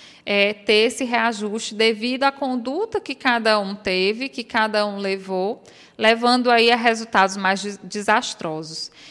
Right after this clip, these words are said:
No livro Vida e Sexo, psicografado por Chico Xavier pelo espírito de André Luiz, tem um capítulo, uma parte que fala do divórcio. E ele vai explicar bem sobre isso e dizer:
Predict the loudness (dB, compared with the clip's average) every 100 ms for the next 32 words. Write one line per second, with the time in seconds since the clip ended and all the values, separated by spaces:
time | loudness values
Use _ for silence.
0 | -14 -4 0 2 2 2 2 0 0 -2
1 | -4 -10 -2 2 2 0 -2 -2 2 4
2 | 4 0 -8 -8 -10 -16 _ -12 0 2
3 | 4 2 4 2 2 -2 -2 -4 -8 -2
4 | 0 2 0 0 -2 -4 -4 -6 -8 -6
5 | -8 -8 -6 -4 -4 -4 -4 -4 -4 -6
6 | -14 -20 -16 -6 -4 -4 -2 -2 -2 -6
7 | -4 -6 -6 -2 -2 0 -2 -2 -10 -6
8 | 0 0 0 -4 -6 -4 2 4 4 2
9 | -4 -8 -14 _ -20 -20 -2 2 2 4
10 | 2 2 -2 0 2 2 0 0 0 -2
11 | 0 -2 -4 -6 -4 -4 -2 -4 -4